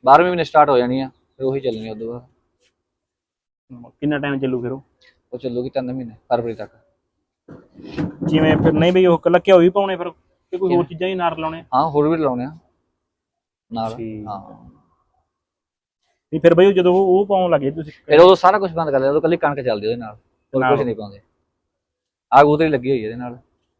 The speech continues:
Speaker 2: ਠੀਕ।
Speaker 1: ਚੰਦ ਭਾਂ ਜਿੱਤੀ ਐਤਕੀ ਇਹ।
Speaker 2: ਠੀਕ ਆ।
Speaker 1: ਹਾਂ।
Speaker 2: ਸਾਈਜ਼ ਦੇ ਵਿਖਾਈ ਸੀ ਫਿਰ ਪੂਰੀ। ਉਹ ਫਿਰ ਬੰਦ ਕਦੋਂ ਕਰਦੇ ਆ ਬਈ ਤੁਸੀਂ ਜਿਹੜੀ ਉਹ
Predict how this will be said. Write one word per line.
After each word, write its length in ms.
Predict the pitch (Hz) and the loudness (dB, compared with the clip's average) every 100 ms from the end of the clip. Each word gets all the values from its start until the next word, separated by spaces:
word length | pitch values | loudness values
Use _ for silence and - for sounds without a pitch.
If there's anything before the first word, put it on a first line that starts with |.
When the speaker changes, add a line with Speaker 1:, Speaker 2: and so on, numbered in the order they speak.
| _ _ _ _ | _ _ _ _
Speaker 2:
ਠੀਕ। 140 | 131 | -2
Speaker 1:
ਚੰਦ 180 | 147 147 | -2 0
ਭਾਂ 160 | 151 156 | 0 -2
ਜਿੱਤੀ 240 | 113 139 | -4 0
ਐਤਕੀ 280 | 131 113 127 | 0 0 -6
ਇਹ। 220 | 123 120 117 _ _ _ | -12 -14 -20 _ _ _
Speaker 2:
ਠੀਕ 280 | 120 113 _ | -10 -10 _
ਆ। 40 | _ | _
Speaker 1:
ਹਾਂ। 360 | 110 107 - 117 _ _ _ _ _ _ _ _ _ _ _ _ _ _ _ _ _ _ _ _ _ - | -20 -20 -20 -20 _ _ _ _ _ _ _ _ _ _ _ _ _ _ _ _ _ _ _ _ _ -8
Speaker 2:
ਸਾਈਜ਼ 200 | 131 135 | -6 -4
ਦੇ 60 | |
ਵਿਖਾਈ 260 | 143 156 143 | -6 -8 -12
ਸੀ 80 | 147 | -14
ਫਿਰ 260 | 147 143 | -14 -16
ਪੂਰੀ। 280 | - 131 123 _ _ _ _ _ _ _ _ _ _ _ _ _ _ _ - - _ _ _ _ _ _ _ _ _ _ - - _ _ _ _ _ _ _ _ _ _ _ - | -14 -16 -16 _ _ _ _ _ _ _ _ _ _ _ _ _ _ _ -20 -20 _ _ _ _ _ _ _ _ _ _ -20 -20 _ _ _ _ _ _ _ _ _ _ _ 0
ਉਹ 80 | 180 | 4
ਫਿਰ 120 | 196 | 8
ਬੰਦ 220 | 190 185 | 8 8
ਕਦੋਂ 200 | 185 185 | 6 8
ਕਰਦੇ 240 | 185 175 | 8 6
ਆ 40 | 175 | 2
ਬਈ 120 | 180 | 0
ਤੁਸੀਂ 160 | 185 170 | -2 -4
ਜਿਹੜੀ 160 | 180 | -2
ਉਹ 160 | 185 | -2